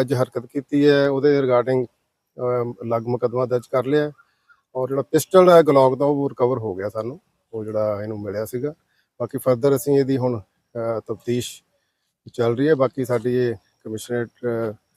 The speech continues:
ਦੀ ਪੁਲਿਸ ਨੇ ਬੜੀ, ਅਹ,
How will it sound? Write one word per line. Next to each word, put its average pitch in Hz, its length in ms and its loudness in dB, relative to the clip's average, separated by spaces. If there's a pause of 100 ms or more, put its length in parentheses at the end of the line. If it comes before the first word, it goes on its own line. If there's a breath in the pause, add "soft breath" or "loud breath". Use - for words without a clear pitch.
(480)
ਦੀ 113 240 -4
ਪੁਲਿਸ 120 420 -8
ਨੇ 117 200 0
ਬੜੀ, 110 380 -6
ਅਹ, 98 640 -8